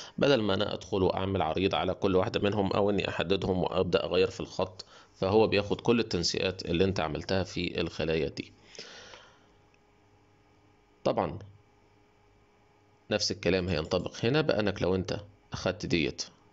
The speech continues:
تقدر بأنك تعمل له نسخ للتنسيق وبعد كده تلزق التنسيق بتاعك على السطر ده، تقدر بقى إنك تلزقه على أكتر من سطر. على سبيل المثال أنا هاخد هنا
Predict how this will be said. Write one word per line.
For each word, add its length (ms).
تقدر 280
بأنك 440
تعمل 280
له 80
نسخ 260
للتنسيق 520
وبعد 280
كده 240
تلزق 440
التنسيق 420
بتاعك 400
على 300
السطر 400
ده، 220
تقدر 220
بقى 160
إنك 140
تلزقه 340
على 160
أكتر 320
من 120
سطر. 400
على 140
سبيل 260
المثال 360
أنا 180
هاخد 200
هنا 280